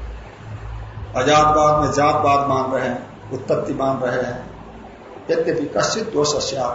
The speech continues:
थोड़ा दोष तो होगा ही, सोपि अल्प एव भविष्य, वो भी अल्प ही होगा उनके लिए दोष। गर्भवास आदि तो रहेगा, इसी से मुक्त तो होना नहीं, इसी शरीर से उनको।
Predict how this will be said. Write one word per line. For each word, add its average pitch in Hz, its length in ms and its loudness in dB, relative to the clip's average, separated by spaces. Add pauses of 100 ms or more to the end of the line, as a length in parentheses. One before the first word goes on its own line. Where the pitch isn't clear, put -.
(200)
थोड़ा 208 140 4
दोष 185 300 0
तो 160 80 0
होगा 151 260 2
ही, 123 160 -2 (600)
सोपि 208 340 2
अल्प 185 360 0
एव 143 360 0
भविष्य, - 280 -8 (120)
वो - 100 2
भी 143 100 2
अल्प 151 300 2
ही 156 120 2
होगा 120 220 0
उनके 127 240 -6
लिए 117 100 -2
दोष। - 440 -10 (640)
गर्भवास 156 540 4
आदि 156 280 2
तो 170 60 0
रहेगा, 170 300 4
इसी 160 320 0
से 170 120 0
मुक्त 156 200 -6
तो 175 100 2
होना 151 300 2
नहीं, 180 160 0
इसी 156 160 -2
शरीर 160 280 0
से 156 120 -6
उनको। 151 360 -8